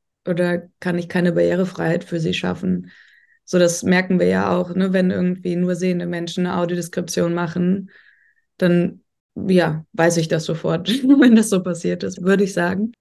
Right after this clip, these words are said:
Und genau, also für mich war es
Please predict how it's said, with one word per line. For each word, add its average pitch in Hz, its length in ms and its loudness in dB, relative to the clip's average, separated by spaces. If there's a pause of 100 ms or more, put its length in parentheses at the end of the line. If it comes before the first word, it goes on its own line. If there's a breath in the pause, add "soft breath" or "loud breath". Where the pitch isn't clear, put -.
(380)
Und 170 500 2 (520)
genau, 170 380 2
also 180 240 0
für 180 120 -4
mich 185 240 0
war 185 120 -2
es - 300 -8